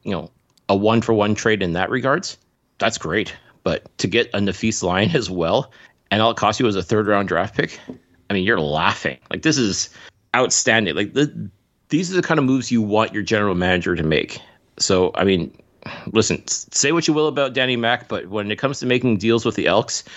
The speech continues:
for the most part, he does a pretty good job getting, uh, maximum value out of, uh, whoever it is that he trades. He manages to get maximum value in return.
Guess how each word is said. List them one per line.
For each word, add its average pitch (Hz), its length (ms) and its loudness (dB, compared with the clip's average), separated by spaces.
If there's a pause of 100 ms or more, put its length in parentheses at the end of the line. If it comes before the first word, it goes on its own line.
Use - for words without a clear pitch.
(220)
for - 160 2
the 151 100 6
most 175 240 2
part, 214 180 2
he 202 140 -6
does 226 180 2
a 208 80 0
pretty 190 320 0
good 202 220 -2
job 180 320 0
getting, 131 400 2
uh, 113 420 2
maximum 135 540 -2
value 123 340 -2
out 87 120 0
of, 90 220 -6
uh, 87 220 0 (440)
whoever 147 260 2
it 139 60 2
is 143 120 2
that 135 60 4
he 113 80 4
trades. 117 560 -2
He 120 100 -6
manages 117 300 0
to 101 40 -8
get 110 120 -2
maximum 110 440 0
value 104 300 2
in 92 80 0
return. 101 380 0